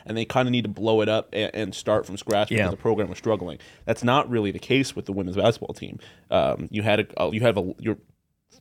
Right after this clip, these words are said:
Speaker 1: taking over for a legend. Um, so you want kind of a continuity, kind of continue building on what C T T had built. Um, and I think having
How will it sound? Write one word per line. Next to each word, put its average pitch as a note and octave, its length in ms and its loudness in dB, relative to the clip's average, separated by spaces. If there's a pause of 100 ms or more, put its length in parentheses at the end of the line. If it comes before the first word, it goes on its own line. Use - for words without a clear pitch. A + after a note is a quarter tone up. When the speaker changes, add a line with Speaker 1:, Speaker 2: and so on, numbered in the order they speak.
(120)
Speaker 1:
taking D3 260 2
over C3 140 4
for G#2 180 0
a F2+ 40 2
legend. F2 400 -2 (360)
Um, C2 480 -2
so E2+ 460 -2 (460)
you A2+ 120 -2
want A#2+ 280 2
kind A2+ 160 0
of G2+ 80 0
a G2+ 40 -6
continuity, G#2+ 840 -2
kind G2+ 160 -4
of F#2 120 -10
continue A#2 680 -4 (640)
building A#2+ 360 0
on A2+ 180 0
what A2+ 160 0
C A2 180 -6
T G#2+ 220 -6
T A2+ 240 -2
had G#2 320 -2
built. F2+ 280 -2 (300)
Um, E2+ 140 -2
and G2 120 -2
I F#2+ 60 0
think G#2+ 200 -4
having G2+ 440 0